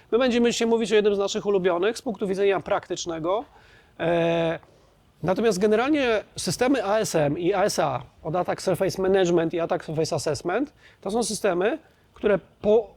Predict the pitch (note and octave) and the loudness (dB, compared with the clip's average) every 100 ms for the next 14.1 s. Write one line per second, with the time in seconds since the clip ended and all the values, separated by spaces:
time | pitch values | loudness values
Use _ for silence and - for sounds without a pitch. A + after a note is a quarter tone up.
0 | - F3 G#3+ F3+ F3 C4 B3 G#3+ G#3 A#3+ | -6 0 2 2 2 2 2 2 0 0
1 | D3+ G3+ G3+ G3+ G3 B3+ G#3+ B3 A#3+ G#3 | 2 0 2 0 2 0 0 0 2 2
2 | F#3+ F#3+ F3+ A3+ G3+ F#3 G3+ F#3+ F3+ E3+ | 2 2 2 2 0 -4 -4 -4 -4 -4
3 | E3+ G3+ - F3 - C#3+ D#3 G#3 C#4 - | -6 -14 -10 -8 -4 -2 0 0 -2 -10
4 | - _ _ _ - G3 G3+ G#3+ - C#3+ | -20 _ _ _ -6 -2 0 -2 -6 2
5 | G3 F#3+ A3+ A#3 G#3+ G3+ G3+ - - G#3+ | 2 2 2 2 4 2 2 -6 -2 0
6 | G3 F#3+ A3+ A3 A3 G#3+ - _ - E3 | 2 4 2 4 2 2 -4 _ -4 0
7 | G3+ G#3+ G3 G3 F#3 F#3 F#3 E3 F3 F3 | 2 2 2 0 0 0 -2 -2 -2 0
8 | E3+ E3+ F3 D#3+ D#3+ D#3 - A#3 A3 B3+ | -2 0 -2 -2 -2 -4 -2 -2 -2 2
9 | F#3+ - F#3 G3 A3 A#3+ F#3+ E3+ - D#3+ | 2 4 2 2 2 2 2 0 0 0
10 | A#3 B3+ A#3 G3 E3 - - D#3 D3 G3 | 0 -2 -4 -2 -4 -6 -6 -6 -2 0
11 | C#4 - - - F#3 G3 G#3 F#3 A3+ A#3 | -2 -6 -20 -8 -4 0 2 2 0 0
12 | G#3 G3+ G#3 G3+ F#3+ E3 G3+ A3+ - - | 0 0 0 -2 -4 -2 -2 -2 -6 -14
13 | - A3 G#3 G3+ G3+ G3 E3+ F#3 E3+ E3+ | -4 0 4 4 2 0 -2 -2 0 -2